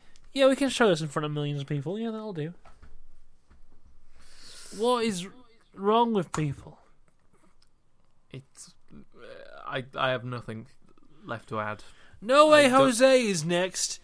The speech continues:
Speaker 1: Out he comes. Lars is there. He gets beaten up by Lars Sullivan.
Speaker 2: Yeah. Um, I th-, I thought this was pretty effective, to be honest. Um, I quite like Lars, just, uh, even though he's supposed to be SmackDown,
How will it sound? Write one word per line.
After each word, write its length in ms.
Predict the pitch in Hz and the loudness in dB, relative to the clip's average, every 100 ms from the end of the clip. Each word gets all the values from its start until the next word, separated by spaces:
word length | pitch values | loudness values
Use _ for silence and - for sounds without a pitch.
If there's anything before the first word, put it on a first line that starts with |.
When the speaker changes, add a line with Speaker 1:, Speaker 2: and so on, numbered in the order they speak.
| - - - - _ - - | -20 -20 -20 -20 _ -18 -6
Speaker 1:
Out 220 | 226 247 | -4 -2
he 100 | 220 | -4
comes. 640 | 180 214 208 208 190 - - | 2 4 4 2 -4 -6 -6
Lars 380 | 196 226 240 196 | 0 4 4 4
is 140 | 180 156 | 0 0
there. 420 | 170 165 160 151 - _ _ - | 0 0 -2 -4 -12 _ _ -10
He 80 | |
gets 220 | 175 175 160 | -4 -4 -4
beaten 320 | - 185 170 | -4 -2 -2
up 160 | 156 | -4
by 140 | 151 143 | -6 -6
Lars 300 | 147 143 143 | -6 -8 -8
Sullivan. 500 | - 151 165 - - - _ _ _ _ _ _ _ _ _ _ - - - - - - | -12 -12 -16 -20 -20 -20 _ _ _ _ _ _ _ _ _ _ -20 -20 -20 -20 -20 -6
Speaker 2:
Yeah. 240 | 190 220 - - - - - | 0 0 0 -14 -20 -14 4
Um, 460 | 170 160 156 156 - - - - - - - - | 6 8 4 -8 -14 -18 -20 -20 -20 -20 -18 -10
I 120 | 160 | -10
th-, 280 | - - 175 | -10 -12 -6
I 100 | 185 | -6
thought 240 | 254 254 | -2 -2
this 140 | 180 - | -4 -8
was 60 | |
pretty 260 | - 180 151 | -8 -8 -6
effective, 460 | 131 131 - 101 - | -4 -4 -4 -18 -18
to 80 | |
be 100 | - | -20
honest. 380 | 180 98 113 - | -16 -16 -16 -14
Um, 440 | 151 127 127 120 120 _ _ _ - | -6 -4 -4 -8 -20 _ _ _ -6
I 160 | 139 143 | -4 -2
quite 320 | - 175 160 | 2 2 4
like 240 | 160 170 | 2 2
Lars, 360 | 180 170 180 175 | 2 4 4 2
just, 260 | 180 - _ _ _ 147 | -14 -16 _ _ _ -10
uh, 60 | 160 | -8
even 300 | 190 196 202 | -4 0 4
though 180 | 175 | 4
he's 320 | 147 143 135 - | 4 -4 -10 -18
supposed 360 | - 127 135 - | -18 -8 -8 -8
to 60 | |
be 80 | 123 | -14
SmackDown, 680 | 107 - 139 - 110 107 113 | -10 -4 -4 -4 -12 -12 -14